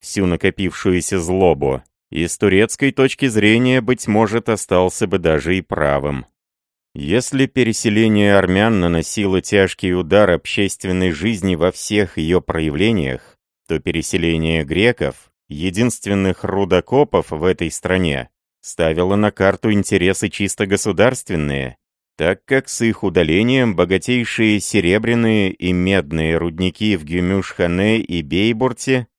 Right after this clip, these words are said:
оставались в руках турецкого правительства мёртвым капиталом, и гюмюшханинцы, понимая это, спешили спасать только жизнь,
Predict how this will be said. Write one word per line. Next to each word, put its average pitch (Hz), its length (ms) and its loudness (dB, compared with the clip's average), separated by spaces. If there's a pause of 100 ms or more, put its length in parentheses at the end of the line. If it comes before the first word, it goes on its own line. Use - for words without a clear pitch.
(140)
оставались 87 640 -2
в 85 80 -10
руках 95 460 0
турецкого 92 600 0
правительства 90 760 -2
мёртвым 92 580 2
капиталом, 107 840 -2 (360)
и 92 140 -2
гюмюшханинцы, 90 1120 0
понимая 90 640 0
это, 73 460 -2 (220)
спешили 101 560 -6
спасать - 720 -2
только 107 440 2
жизнь, 73 560 -4